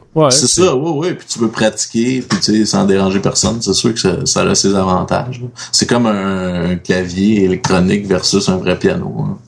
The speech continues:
Speaker 1: Ouais.
Speaker 2: Tu sais, ça a ses avantages. Moi, j'en ai un clavier électronique, mais ça va jamais,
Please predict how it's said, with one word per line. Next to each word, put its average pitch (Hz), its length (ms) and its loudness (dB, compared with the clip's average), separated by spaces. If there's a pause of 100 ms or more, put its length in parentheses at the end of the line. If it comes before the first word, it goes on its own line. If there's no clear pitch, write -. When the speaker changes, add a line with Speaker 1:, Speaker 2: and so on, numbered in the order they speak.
(180)
Speaker 1:
Ouais. 90 140 4
Speaker 2:
Tu 85 60 -6 (120)
sais, 101 180 2
ça 90 180 -2
a 95 140 -4
ses 98 220 0
avantages. 98 480 0
Moi, 95 160 0
j'en 92 220 0
ai 92 120 0
un 110 80 0
clavier 95 300 2
électronique, 95 560 0
mais 87 340 0 (720)
ça 98 240 0
va 95 120 -2
jamais, 101 840 0